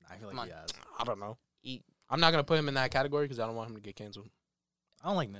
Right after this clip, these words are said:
Speaker 3: I'm
Speaker 2: I
Speaker 3: not
Speaker 2: don't
Speaker 3: gonna
Speaker 2: know.
Speaker 3: assist in that.
Speaker 2: I don't know who he is, but, like, if everybody look at him,
Speaker 1: Nah,
Speaker 2: definitely
Speaker 1: he's, he's kinda
Speaker 2: school
Speaker 1: like,
Speaker 2: shooter.
Speaker 1: like, bad now. Like, like,
Speaker 2: Definitely
Speaker 1: no,
Speaker 2: said
Speaker 1: no, no
Speaker 2: it.
Speaker 1: one pays about, no one pays attention
Speaker 2: <laughs>
Speaker 1: anymore. What?
Speaker 3: School shooter.
Speaker 2: He's a school shooter. It's definitely said
Speaker 1: Yo.
Speaker 2: the N-word.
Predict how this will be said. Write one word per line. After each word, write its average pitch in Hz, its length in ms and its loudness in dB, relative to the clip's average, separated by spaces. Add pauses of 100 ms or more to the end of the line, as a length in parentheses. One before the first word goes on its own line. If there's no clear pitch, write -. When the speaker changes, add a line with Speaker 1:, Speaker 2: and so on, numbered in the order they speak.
(220)
Speaker 3:
I'm 151 60 2
Speaker 2:
I 170 40 8
Speaker 3:
not 139 40 10 (100)
Speaker 2:
don't 135 80 -2
Speaker 3:
gonna 113 160 -4
Speaker 2:
know. 107 40 -10
Speaker 3:
assist - 320 -8 (140)
in 110 100 -10
that. 98 180 -10 (120)
Speaker 2:
I 135 80 -2
don't 143 100 0
know 143 160 2
who 139 200 -4
he 135 200 0
is, 135 220 -4
but, 127 160 -8
like, 123 180 -6 (180)
if 127 120 -8
everybody 139 280 -2
look 127 220 -6
at 143 60 -2
him, 160 200 -6 (380)
Speaker 1:
Nah, 127 80 -10
Speaker 2:
definitely 123 260 -4
Speaker 1:
he's, - 160 -10
he's - 100 -12
kinda 226 160 2
Speaker 2:
school 185 100 2
Speaker 1:
like, 120 120 2
Speaker 2:
shooter. 117 320 -6 (120)
Speaker 1:
like, 98 160 -20 (460)
bad 85 240 -10
now. 95 260 -18 (160)
Like, - 60 -20
like, - 80 -20
Speaker 2:
Definitely 143 300 4
Speaker 1:
no, 123 60 -4
Speaker 2:
said 127 120 4
Speaker 1:
no, 160 100 10
no - 60 4
Speaker 2:
it. - 20 2
Speaker 1:
one 127 80 0
pays 120 160 -6
about, 107 180 -8 (100)
no 135 40 -10
one 135 100 -6
pays 135 180 0
attention - 460 6
Speaker 2:
<laughs> - 0 -
Speaker 1:
anymore. 208 200 -8 (560)
What? 117 240 -20 (640)
Speaker 3:
School 95 320 -4
shooter. 98 360 -6
Speaker 2:
He's 120 140 -16
a 120 40 -10
school 107 240 -12
shooter. 110 360 -10
It's 107 240 -20
definitely - 280 -12
said - 100 -16
Speaker 1:
Yo. 185 60 0
Speaker 2:
the 175 60 2 (120)
N-word. 110 180 -6